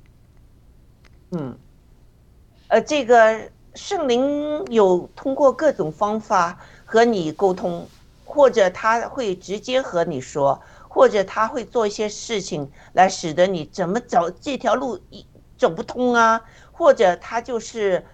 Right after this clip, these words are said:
呃，有异梦给你，或就是直接和你说话，或者通过其他的人，或者通过圣经来和你说话啊。这，呃，圣灵是有很多方法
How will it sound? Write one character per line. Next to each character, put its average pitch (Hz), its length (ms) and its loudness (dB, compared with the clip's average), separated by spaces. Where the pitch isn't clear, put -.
呃， 151 720 2
有 170 260 -4
异 262 180 -6
梦 254 320 -2
给 147 180 -6
你， 135 280 -12
或 240 180 0
就 202 220 -2
是 170 480 -6
直 220 120 -10
接 262 160 -8
和 208 200 -6
你 208 160 -8
说 196 280 0
话， 196 380 0
或 226 180 -2
者 180 140 -2
通 247 260 -6
过 233 160 0
其 185 280 -6
他 196 200 -2
的 202 120 -2
人， 165 240 -4
或 262 120 4
者 202 120 2
通 233 200 -6
过 233 200 2
圣 226 340 -4
经 214 340 -6
来 175 120 2
和 160 240 -4
你 160 180 -8
说 139 320 -2
话 143 320 -2
啊。 143 340 0
这， 202 300 -8
呃， 151 420 0
圣 220 300 -6
灵 202 300 -6
是 220 220 -14
有 165 220 2
很 156 240 -8
多 185 160 2
方 214 240 0
法 151 320 0